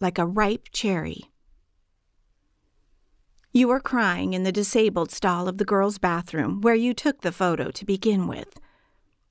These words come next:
You hate that you're back here, but it's where you were that day four months ago because it's the only private mirror in the whole school. It's exactly the same. Paint stain, clogged up sink,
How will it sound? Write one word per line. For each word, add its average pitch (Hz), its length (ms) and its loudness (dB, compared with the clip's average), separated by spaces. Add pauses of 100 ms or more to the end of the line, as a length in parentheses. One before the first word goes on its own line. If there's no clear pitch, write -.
(120)
You 185 120 0
hate - 460 -2
that - 180 -6
you're 165 120 0
back - 380 -2
here, - 340 -8 (480)
but 214 120 4
it's 220 160 -2
where 233 220 2
you 240 180 2
were 233 320 2
that 220 280 -2
day 220 260 0
four 190 300 0
months 214 320 2
ago - 320 -4 (260)
because 208 260 4
it's 208 160 -2
the 226 140 -2
only 214 320 0
private 202 480 -2
mirror 202 320 2
in 175 100 0
the 190 80 2
whole 196 220 2
school. 196 580 -6 (920)
It's - 120 -6
exactly 185 600 0
the - 100 -8
same. - 540 -4 (720)
Paint 214 380 2
stain, 196 600 0 (160)
clogged 175 360 0
up 180 160 -4
sink, 185 460 -4